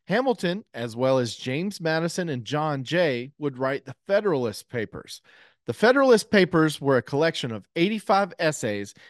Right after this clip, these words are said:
in support of the Constitution that were printed in New York newspapers. Hamilton wrote two-thirds of the essays himself.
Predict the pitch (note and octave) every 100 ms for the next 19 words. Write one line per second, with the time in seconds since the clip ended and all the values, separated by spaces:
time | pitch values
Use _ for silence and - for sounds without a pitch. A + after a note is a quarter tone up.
0 | _ F#3 F#3 G#3+ - D4+ C#4 - C#3+ -
1 | C3+ B2+ - A2+ C#3 B2 B2 B2 A#2+ D#3+
2 | - C4 C4 C#3 A#2 D3 C3+ C#3+ F3 D3
3 | B2+ C#3 D3+ D#3 - G#2 - - - _
4 | _ - - _ - G#3 A#3 - E3+ D#3
5 | - _ - C3+ C3+ - - G#3 G3+ G#3+
6 | A#3+ F3 C#3 A#2 A#2+ A#2 - A#2 A2+ -
7 | G#2+ - G#3+ D#3+ -